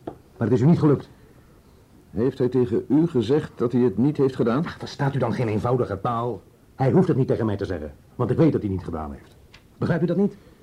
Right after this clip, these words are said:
Speaker 2: Wim, heb jij je vader recht in de ogen gekeken en gezegd: "Pa, ik heb het niet gedaan"? Wil je dat voor mij eens even doen?
Speaker 1: Zeg, houd u daarmee op. U bent zijn vader niet.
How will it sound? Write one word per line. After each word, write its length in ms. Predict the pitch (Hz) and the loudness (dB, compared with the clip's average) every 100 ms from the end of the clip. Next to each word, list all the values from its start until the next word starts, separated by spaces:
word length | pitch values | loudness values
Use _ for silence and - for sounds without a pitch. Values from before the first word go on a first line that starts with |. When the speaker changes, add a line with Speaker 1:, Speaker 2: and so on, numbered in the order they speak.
| - | -10
Speaker 2:
Wim, 320 | - 123 95 - - - - - _ - - - - - - | 0 2 2 -4 -20 -20 -20 -20 _ -20 -20 -20 -20 -20 -8
heb 220 | 101 139 | -4 0
jij 160 | 147 165 | 0 2
je 120 | 139 | 0
vader 420 | 110 160 98 107 | -2 -2 -2 0
recht 220 | 139 - | 0 0
in 100 | - | 0
de 60 | 107 | 2
ogen 340 | 120 170 147 | 2 0 0
gekeken 440 | 139 135 151 127 98 | -2 0 0 2 2
en 120 | 120 | 0
gezegd: 540 | 95 95 120 95 - - - - - - - | 0 0 0 -2 -12 -20 -20 -20 -20 -20 -8
"Pa, 320 | 123 143 151 - | -4 -2 -4 -6
ik 200 | 110 123 | -4 -4
heb 200 | 123 127 | -4 -4
het 180 | 107 107 | -4 -2
niet 280 | 120 147 - | -4 -4 -4
gedaan"? 460 | 117 117 131 180 - - - - - - - - - _ - - | -2 0 0 -2 -6 -20 -20 -16 -16 -16 -20 -20 -20 _ -20 -14
Wil 140 | - 170 | -4 -2
je 100 | - | 0
dat 220 | 143 - | -4 -4
voor 140 | 131 | -2
mij 220 | 127 120 | 0 0
eens 100 | 101 | 2
even 220 | 101 101 90 | 2 2 2
doen? 180 | 104 | -2
Speaker 1:
Zeg, 140 | 160 90 | -4 -6
houd 180 | 85 85 | -6 -6
u 60 | |
daarmee 300 | 85 85 82 | -6 -6 -6
op. 220 | 78 78 - - | -6 -8 -12 -8
U 120 | 123 | -4
bent 160 | 98 92 | -2 -2
zijn 120 | 95 | -2
vader 260 | 90 80 87 | -2 -4 -6
niet. 260 | 95 - | -6 -8